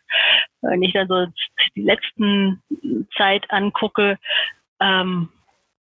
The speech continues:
war es wirklich mein, äh, einer meiner Mitarbeiter, der, der einfach bei uns intern gewechselt hat und, ähm, und ich eben nicht verstanden habe, <laughs> warum er es gemacht hat. Und ich,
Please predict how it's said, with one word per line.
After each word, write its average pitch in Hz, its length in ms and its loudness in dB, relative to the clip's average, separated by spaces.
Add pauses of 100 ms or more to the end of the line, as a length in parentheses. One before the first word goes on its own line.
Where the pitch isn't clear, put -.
(160)
war 196 160 2
es - 80 -8
wirklich 202 400 0
mein, 185 480 0 (220)
äh, 185 300 0 (100)
einer 196 260 -2
meiner 190 300 2
Mitarbeiter, 196 680 0
der, 190 240 2 (960)
der 208 100 2
einfach 202 180 -4
bei 214 60 -2
uns 214 160 -4
intern 254 380 0
gewechselt 220 640 0
hat 202 200 2 (520)
und, 208 340 2
ähm, 190 360 0 (920)
und 240 100 0
ich 226 140 2
eben 220 220 2
nicht 226 200 0
verstanden 180 600 0
habe, 175 120 -2
<laughs> - 20 -10
warum 202 340 2
er - 120 2
es - 80 -4
gemacht - 420 0
hat. - 180 2
Und 196 180 -2
ich, - 300 -2